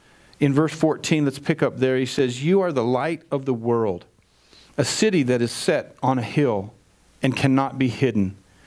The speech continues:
Nor do they light a lamp and put it under a basket, but on a lampstand. And it gives light to all who are in the house.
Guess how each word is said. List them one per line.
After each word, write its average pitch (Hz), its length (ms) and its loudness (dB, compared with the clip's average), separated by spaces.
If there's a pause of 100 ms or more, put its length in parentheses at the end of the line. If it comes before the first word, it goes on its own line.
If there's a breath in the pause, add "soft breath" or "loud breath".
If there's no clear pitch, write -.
(220 loud breath)
Nor 160 180 4
do 170 100 2
they 175 140 2
light 165 260 0
a 185 40 2
lamp 151 460 -2
and 101 120 -6
put 160 160 2
it 147 120 2
under 156 200 0
a 156 60 0
basket, 131 640 -8 (320)
but 127 80 0
on 131 160 0
a 131 60 -2
lampstand. 107 680 -6 (480 soft breath)
And 143 120 2
it 165 220 -4
gives 165 260 0
light 165 340 2
to - 100 -8
all 170 500 0 (260)
who 143 140 2
are 120 80 2
in 143 240 0
the 143 60 0
house. - 580 -6